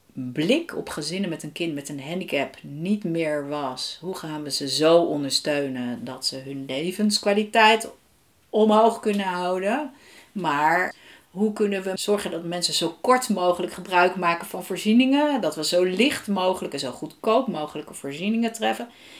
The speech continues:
en dat zij zoveel mogelijk zelf doen?"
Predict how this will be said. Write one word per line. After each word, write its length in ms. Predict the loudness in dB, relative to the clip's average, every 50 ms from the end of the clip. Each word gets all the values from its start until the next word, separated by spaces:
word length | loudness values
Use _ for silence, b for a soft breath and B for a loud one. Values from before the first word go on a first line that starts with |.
| B B B
en 240 | B -4 -2 -2 2
dat 260 | 4 4 4 4 2
zij 280 | 0 2 2 2 2 2
zoveel 580 | 2 4 2 2 4 4 6 8 8 8 8 6
mogelijk 500 | 4 4 4 2 0 -2 -4 -6 -6 -6
zelf 360 | -4 -2 -2 -2 -2 -4 -6 -6
doen?" 320 | -6 -4 -4 -6 -8